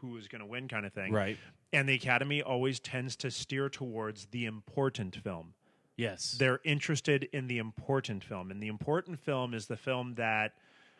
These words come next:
Speaker 1: teaches a very gigantic lesson or forces people to think. It doesn't allow them to not think about
Speaker 2: Right.
Speaker 1: things, whether it's current affairs or history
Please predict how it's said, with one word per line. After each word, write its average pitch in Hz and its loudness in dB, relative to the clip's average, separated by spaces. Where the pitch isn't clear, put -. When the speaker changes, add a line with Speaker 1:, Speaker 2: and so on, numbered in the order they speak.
Speaker 1:
teaches 151 0
a 123 0
very 135 0
gigantic 120 -2
lesson 101 -4
or 123 4
forces 156 -2
people 123 -8
to 113 -6
think. 104 -4
It 107 -10
doesn't 135 0
allow 123 2
them 117 -6
to 113 -10
not 113 -6
think 113 -12
about 107 -8
Speaker 2:
Right. 104 0
Speaker 1:
things, - -12
whether 127 4
it's 113 -4
current 139 -2
affairs 127 2
or 120 4
history 123 2